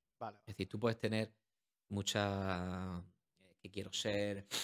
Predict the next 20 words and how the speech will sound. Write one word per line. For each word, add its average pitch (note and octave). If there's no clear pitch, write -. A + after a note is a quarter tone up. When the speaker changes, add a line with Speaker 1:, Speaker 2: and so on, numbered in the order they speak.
Speaker 2:
o G#2+
cuando G2
si F#2
te F#2+
va G2+
bien, G2+
"o G2
joder, F#2
que G2
ahora F#2+
me F#2+
voy F#2
bien G2
y F#2
ahora F#2+
cambio F#2
de F2+
amigos", G2+
tal. E2+
Mm, G#2+